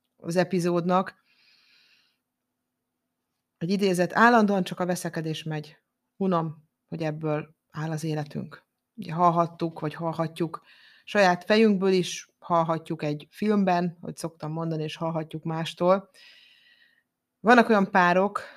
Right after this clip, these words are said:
akik simán jelenet tud-, jelenetet tudnak rendezni az utcán, mások az otthonukban jelen-, jelenetet rendezni, a, nem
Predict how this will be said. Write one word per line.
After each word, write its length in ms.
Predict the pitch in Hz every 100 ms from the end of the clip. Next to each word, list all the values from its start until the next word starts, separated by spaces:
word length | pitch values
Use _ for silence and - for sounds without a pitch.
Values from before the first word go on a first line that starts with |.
| _ _ _ _
akik 220 | - 180
simán 680 | - - 226 185 165 160 156 -
jelenet 440 | 175 170 160 160
tud-, 260 | 175 160 _ _
jelenetet 720 | 175 202 202 190 170 165 165
tudnak 320 | 185 165 160
rendezni 400 | 185 175 160 165
az 100 | 160
utcán, 720 | 160 156 170 165 220 220 _ _ _ _ _ _ _ _ _ -
mások 640 | 190 202 185 196 175 - _
az 160 | 180 -
otthonukban 1000 | 196 - 185 175 160 170 165 170 160 _ _ _ _ _ _ _ _ _ _
jelen-, 480 | 175 175 175 - 98
jelenetet 540 | 175 170 160 170 160
rendezni, 800 | 165 165 165 160 175 165 160 - _ _
a, 380 | - 85 80 82 - - - 175 - _ _ -
nem 380 | 170 165 -